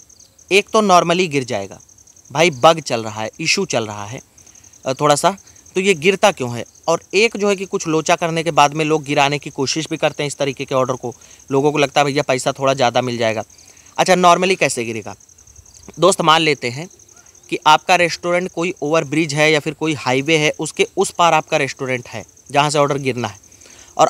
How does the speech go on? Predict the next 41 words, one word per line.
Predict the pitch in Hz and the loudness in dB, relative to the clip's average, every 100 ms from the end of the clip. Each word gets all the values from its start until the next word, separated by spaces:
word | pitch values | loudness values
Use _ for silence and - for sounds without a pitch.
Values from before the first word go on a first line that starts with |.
| - | 4
आप | 165 190 | 4 4
जो | 185 | -2
है | 196 | -2
कि | 190 | -4
हाईवे | 156 147 160 185 | -2 0 2 2
या | 208 202 | 2 2
फिर | 208 | -2
ओवरब्रिज | - 170 175 180 175 | 0 0 0 -2 -4
के | - - | -6 -6
इधर | 151 165 | -4 -4
खड़े | - 147 160 | -2 -2 -2
हो, | 156 - _ - - _ _ | -2 -12 _ -20 -20 _ _
तो | 180 - | -4 4
ऑर्डर | 170 180 220 | 4 6 4
जब | 208 202 | 2 -2
उस | - | -2
रेस्टोरेंट | 185 175 190 202 196 | -2 -2 -4 -4 -2
का | 196 | -4
गिरेगा | 135 165 190 123 110 127 - _ _ _ - | -2 -2 -2 -4 -8 -10 -16 _ _ _ -8
तो | 185 | -2
वो | 202 | -2
पूरा | 190 185 208 | -2 2 2
जो | 202 | 2
है | 208 | 0
कि | 208 | -4
हाईवे | 151 135 160 175 208 | -4 -2 0 0 0
जो | 196 | 0
है | 196 | -2
कि | 185 | -4
गोल | 143 180 | 0 0
गोल | 180 196 | 4 2
घूम | 160 110 165 196 | 0 -2 -2 0
करके | 180 151 240 330 _ _ _ _ _ _ _ _ _ _ - | -2 -2 -8 -10 _ _ _ _ _ _ _ _ _ _ 0
पूरा | 156 | 0
टर्निंग | 160 160 160 170 175 | 4 2 2 -2 -2
लेकर | 160 160 | -2 -2
के | 156 156 | -4 0
जाएगा | 131 117 120 | 2 2 0
उस | 120 127 | -4 -6
रेस्टोरेंट | 113 - 110 101 | -8 -8 -10 -10
पर, | 101 | -14